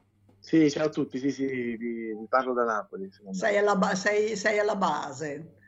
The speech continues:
Speaker 2: Ecco,
Speaker 1: Sì,
Speaker 2: e,
Speaker 1: sì,
Speaker 2: e
Speaker 1: sì,
Speaker 2: siamo
Speaker 1: esatto.
Speaker 2: to-, abbiamo di nuovo invitato Lorenzo sulla nostra mongolfiera perché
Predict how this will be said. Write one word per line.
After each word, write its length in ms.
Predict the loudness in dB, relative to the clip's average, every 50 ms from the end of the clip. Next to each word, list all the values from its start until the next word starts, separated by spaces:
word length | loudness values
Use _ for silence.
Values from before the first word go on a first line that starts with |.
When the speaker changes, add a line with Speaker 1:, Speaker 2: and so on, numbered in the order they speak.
| _ _ -20 _ _ _ _ _ _
Speaker 2:
Ecco, 440 | -4 -2 -2 -2 -4 -4 0 4 6
Speaker 1:
Sì, 80 | 8 8
Speaker 2:
e, 200 | 8 6 4 2
Speaker 1:
sì, 160 | -2 -4 -4
Speaker 2:
e 100 | -2 0
Speaker 1:
sì, 60 | 0
Speaker 2:
siamo 260 | 2 0 2 2 4 4 4
Speaker 1:
esatto. 100 | 4 2 2 2 2
Speaker 2:
to-, 40 |
abbiamo 760 | 2 4 4 2 2 2 2 4 4 6 6 4 4 2 0 0
di 120 | -2 0
nuovo 300 | 2 2 2 2 2 0
invitato 920 | -2 -2 -2 -4 -2 0 0 2 2 2 0 0 2 4 6 6 6 6
Lorenzo 640 | 6 6 6 6 4 4 0 -2 -4 -4 -4 -4 -4
sulla 260 | -4 -2 0 0 2
nostra 360 | 2 2 0 -2 -2 -2 -2 0
mongolfiera 800 | 0 0 2 2 0 0 2 6 6 8 8 8 6 4 4 4
perché 600 | 2 0 0 0 0 2 4 4 4 4 0